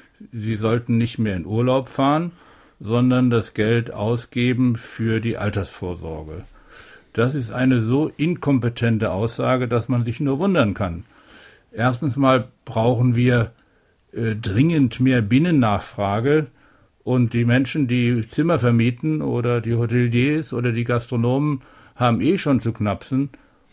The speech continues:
Und nun den Deutschen zu empfehlen, dass sie weniger in Urlaub gehen, ist, zeigt, dass unser oberster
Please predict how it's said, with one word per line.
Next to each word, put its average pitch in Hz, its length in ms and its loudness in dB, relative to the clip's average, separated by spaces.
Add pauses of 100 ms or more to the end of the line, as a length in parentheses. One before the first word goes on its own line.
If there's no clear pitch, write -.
Und 123 240 2
nun 139 260 2 (100)
den 123 200 0
Deutschen 135 360 0
zu 127 140 -2
empfehlen, 143 420 0
dass 127 140 0
sie 123 140 -2
weniger 131 340 2
in 113 60 0
Urlaub 139 400 2
gehen, 120 180 0
ist, - 320 -6 (340)
zeigt, 123 460 -2
dass 120 220 0
unser 127 340 0
oberster 120 560 0